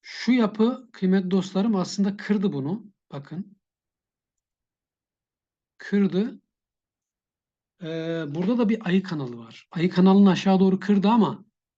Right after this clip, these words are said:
ayı kanallarının özelliği neydi kıymetli dostlarım? Ayı kanalları başladığı yere gelirler. Yani bu hareket, e, dört bin dokuz yüzden başladı. Şu düşüş dört bin dokuz yüze kadar gelebilir.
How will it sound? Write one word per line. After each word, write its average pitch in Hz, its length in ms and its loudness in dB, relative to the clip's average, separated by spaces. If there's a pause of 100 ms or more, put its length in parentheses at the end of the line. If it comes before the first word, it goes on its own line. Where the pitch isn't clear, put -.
(180)
ayı 190 200 2
kanallarının 202 640 2
özelliği 202 560 2
neydi 220 480 -2
kıymetli 165 340 -8
dostlarım? 190 540 -6 (340)
Ayı 196 200 2
kanalları 190 640 0
başladığı 165 480 -2
yere 185 340 0
gelirler. 160 600 -6 (440)
Yani 156 220 -4
bu 202 120 2
hareket, 208 480 0 (680)
e, 160 60 -6 (680)
dört 202 280 4
bin 214 180 8
dokuz 190 340 0
yüzden 165 320 -2
başladı. 185 560 -2 (680)
Şu 202 260 0
düşüş 196 320 -2
dört 202 240 2
bin 196 120 4
dokuz 185 320 -2
yüze 190 120 -2
kadar 190 280 -6
gelebilir. 160 800 -6